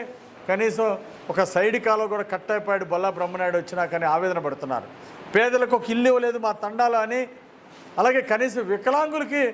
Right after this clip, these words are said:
ఒక ట్రైసైకిల్ కూడా ఇవ్వలేని దుస్థితిలో వైసీపీ ప్రభుత్వం ఉందని ఆవేదన చెంది ఈరోజు ఇక మేము వైసీపీ పార్టీలో ఉండం, మేము తెలుగుదేశం పార్టీలోనే ఉంటాం. చంద్రబాబు గారి పాలనలోనే ఎస్టీలకి న్యాయం జరిగింది. పెళ్లి కానుక ఇచ్చారు యాభై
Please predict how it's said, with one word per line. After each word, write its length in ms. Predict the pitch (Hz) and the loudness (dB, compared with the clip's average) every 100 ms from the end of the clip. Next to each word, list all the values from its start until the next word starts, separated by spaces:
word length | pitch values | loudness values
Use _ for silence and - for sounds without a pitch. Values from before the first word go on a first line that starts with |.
| - - - - | -6 -20 -12 -4
ఒక 100 | 196 220 - | 0 0 2
ట్రైసైకిల్ 560 | 208 294 311 311 302 285 | 2 2 -4 -6 -6 0
కూడా 140 | 269 240 | 0 0
ఇవ్వలేని 280 | 240 233 170 | -4 -6 -8
దుస్థితిలో 400 | 220 262 240 247 220 | -10 -8 -4 0 0
వైసీపీ 340 | 208 233 202 208 | 0 -6 -8 -2
ప్రభుత్వం 380 | 196 190 226 214 208 | 0 2 0 -4 -2
ఉందని 280 | 196 190 185 - - - - 139 | -2 0 -2 -6 -16 -16 0 4
ఆవేదన 380 | 208 254 240 220 - | 4 4 2 -2 -2
చెంది 260 | 196 196 233 226 - - - - - 160 | 0 2 2 -2 -14 -20 -20 -20 -12 0
ఈరోజు 220 | 185 220 214 | 2 2 0
ఇక 140 | 220 208 | -2 -2
మేము 140 | 214 208 | -2 -2
వైసీపీ 340 | 214 226 202 170 | -2 -4 -4 0
పార్టీలో 320 | 208 208 202 190 | 0 0 -2 -2
ఉండం, 260 | 226 311 254 - - - - 175 | 2 2 2 -4 -12 -18 -6 2
మేము 240 | 240 254 202 - - - - - | 2 2 -2 -6 -18 -20 -10 -2
తెలుగుదేశం 400 | 208 233 226 196 | 2 2 -2 -2
పార్టీలోనే 360 | 208 202 208 196 214 | -2 -2 -4 -6 0
ఉంటాం. 220 | 214 254 175 | 0 0 -2
చంద్రబాబు 420 | 208 214 226 226 208 | -4 0 2 2 2
గారి 140 | 214 196 196 | -4 -2 -2
పాలనలోనే 440 | 196 196 190 190 175 | -2 -2 -4 -2 -4
ఎస్టీలకి 400 | - 208 202 185 165 | -4 -4 -4 -4 0
న్యాయం 240 | 175 196 180 | 0 0 -2
జరిగింది. 360 | 170 170 165 139 - - - - - - 165 | -2 -4 -4 -4 -6 -14 -16 -16 -14 -2 2
పెళ్లి 200 | 190 208 | 2 4
కానుక 240 | 214 185 180 | 4 2 -2
ఇచ్చారు 260 | 151 196 180 170 | 2 2 4 4
యాభై 240 | 180 180 | 4 4